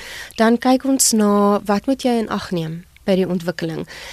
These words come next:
Tipies as mense sit by 'n tafel en proe, spandeer hulle bietjie meer op wyn aankope, want hulle het meer tyd. Ehm, hulle geniet dit meer, hulle meer v-, vra meer vrae eerder as wat jy hulle laat staan by 'n toonbank.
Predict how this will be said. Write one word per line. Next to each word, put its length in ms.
Tipies 360
as 160
mense 320
sit 280
by 160
'n 80
tafel 340
en 100
proe, 260
spandeer 480
hulle 200
bietjie 240
meer 220
op 140
wyn 200
aankope, 480
want 160
hulle 140
het 80
meer 240
tyd. 240
Ehm, 240
hulle 140
geniet 280
dit 140
meer, 140
hulle 140
meer 240
v-, 180
vra 220
meer 180
vrae 360
eerder 240
as 120
wat 160
jy 100
hulle 80
laat 160
staan 300
by 80
'n 140
toonbank. 520